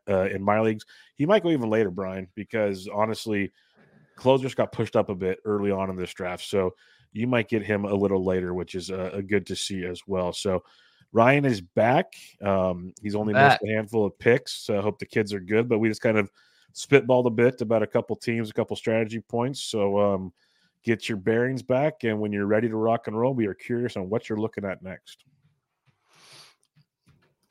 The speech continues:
Speaker 1: He's getting his bearings back. So, uh, David, yeah, I knew that was sarcasm. I was, I was, if you haven't picked up yet, the noons are kicking in. They're not really. I'm, I'm a big guy. I'm a few,
Speaker 2: Uh-oh.
Speaker 1: I need a, I need a few more noons. I'm, I'm a big guy. I'm, I'm sipping on them,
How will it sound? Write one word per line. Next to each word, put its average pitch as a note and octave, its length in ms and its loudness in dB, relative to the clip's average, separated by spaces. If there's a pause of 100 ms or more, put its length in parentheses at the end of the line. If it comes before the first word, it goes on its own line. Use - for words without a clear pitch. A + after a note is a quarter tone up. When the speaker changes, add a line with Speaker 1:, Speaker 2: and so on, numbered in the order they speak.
(640)
Speaker 1:
He's G2+ 120 -6
getting A2 180 0
his G2+ 100 0
bearings G2+ 340 2
back. F2 260 -4
So, G#2+ 340 6 (340)
uh, G#2 160 6
David, G#2 340 8
yeah, G2 180 2
I G2 80 6
knew G#2+ 140 2
that G2+ 120 6
was F#2+ 100 -2
sarcasm. F#2+ 500 0
I - 20 -2
was, F2+ 160 -4
I G#2 120 6
was, F#2 140 2 (340)
if A2+ 100 -6
you C#3 80 8
haven't B2+ 160 6
picked B2 200 0
up A2 160 4
yet, G#2 200 4 (180)
the A2+ 80 4
noons A2+ 280 0
are G#2 60 -2
kicking G#2 320 -2
in. G2 280 -4
They're G2 120 0
not F#2 180 -2
really. F#2+ 200 0
I'm, F#2 180 -4
I'm G2+ 80 -2
a F#2+ 60 2
big F#2+ 220 0
guy. F#2 100 0
I'm F2 60 -2
a A2+ 340 4
few, G2+ 80 -10
Speaker 2:
Uh-oh. - 120 -12
Speaker 1:
I A#2 40 0
need B2 120 8
a, - 180 2
I - 40 4
need B2+ 120 2
a - 20 -2
few A#2+ 180 -2
more F#2+ 180 0
noons. F2+ 220 -8
I'm, G#2 80 -2
I'm G#2 160 -4
a G#2 80 0
big F#2 240 -4
guy. F2+ 160 -8
I'm, F#2+ 120 -12
I'm G2+ 200 -8
sipping G#2 380 -8
on F#2 120 -8
them, G2 220 -6